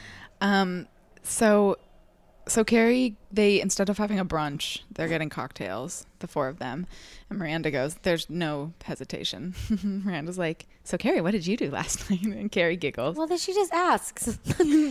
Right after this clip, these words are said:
Speaker 1: No, I know. I love it. It's just so fu-, it's, sometimes they, like, cut in with, you know, like, a little funny conversation, but they just get right into talking about Carrie having sex. She's like, "Uh, I had sex with a jazz musician." Okay, here it is.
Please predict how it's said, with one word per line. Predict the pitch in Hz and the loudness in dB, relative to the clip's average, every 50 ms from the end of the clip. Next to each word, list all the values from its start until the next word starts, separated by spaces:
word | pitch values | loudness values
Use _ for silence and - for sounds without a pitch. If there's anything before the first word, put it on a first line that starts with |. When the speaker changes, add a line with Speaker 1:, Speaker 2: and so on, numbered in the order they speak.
| 202 214 | 0 2
Speaker 1:
No, | 277 320 294 269 | 4 4 6 6
I | 262 254 | 4 4
know. | 233 226 208 | 4 4 4
I | 185 175 175 | 4 4 4
love | 170 151 147 156 | 4 2 2 2
it. | 147 | 0
It's | 156 180 - | 0 0 0
just | - 202 196 - | 0 -2 0 2
so | - 202 | 0 0
fu-, | 190 - - | 0 -2 -4
it's, | - 180 - - - - - - - - - - - | -4 -4 -4 -8 -14 -16 -18 -18 -18 -18 -20 -20 -18
sometimes | - - 220 214 214 214 214 202 | -2 0 2 4 4 4 4 2
they, | 202 202 | 2 2
like, | 180 160 151 - | 2 2 2 0
cut | - - 170 156 | -2 -2 0 2
in | 143 139 135 147 | 2 2 0 0
with, | 147 143 170 - - | -4 -4 -6 -6 -8
you | 156 | -6
know, | 160 151 143 120 | -4 -4 -4 -4
like, | 120 139 - - | -6 -8 -8 -8
a | |
little | 151 147 143 151 139 170 - - - | -10 -8 -8 -8 -8 -10 -12 -18 -20
funny | - - - - - 151 143 135 139 160 160 170 - | -20 -20 -12 -8 -8 -6 -6 -6 -6 -8 -10 -12 -14
conversation, | - - - - - - - - - - 185 - - - - | -12 -10 -10 -10 -8 -10 -10 -10 -8 -10 -8 -8 -8 -6 -6
but | 185 180 - | -6 -6 -4
they | - 165 | -4 -4
just | 165 165 165 - | -4 -4 -6 -4
get | - - - | -4 -4 -4
right | - 147 - - - | -4 -4 -4 -4 -4
into | - 170 180 - - 214 | -4 -6 -4 -4 -6 -6
talking | - - 214 214 - 254 | -4 -4 -4 -2 0 0
about | 254 254 254 269 | 2 2 2 0
Carrie | - 269 240 247 | 0 -2 -2 0
having | 254 254 285 294 | -2 -2 -4 -6
sex. | - - 196 - 196 214 - - - - - - - - - - - _ | -4 -2 -2 -2 -2 -6 -8 -14 -16 -16 -18 -18 -16 -18 -18 -18 -12 _
She's | - 220 220 180 | -2 -2 2 2
like, | 196 185 180 - | 2 2 2 0
"Uh, | 180 175 170 165 165 160 - | -2 0 0 0 0 0 -2
I | - | -2
had | 170 175 175 - | -4 -4 -4 -4
sex | - 165 - - | -6 -8 -6 -4
with | 185 208 | -6 -4
a | |
jazz | 208 180 156 151 151 | -2 0 -2 -2 -2
musician." | 147 143 151 147 143 - - 156 151 156 | -6 -6 -6 -6 -6 -6 -6 -6 -6 -6
Okay, | 165 - - 131 151 | -6 -6 -6 -6 -6
here | 160 160 160 | -6 -6 -6
it | 160 | -6
is. | - - - - - | -6 -8 -8 -8 -10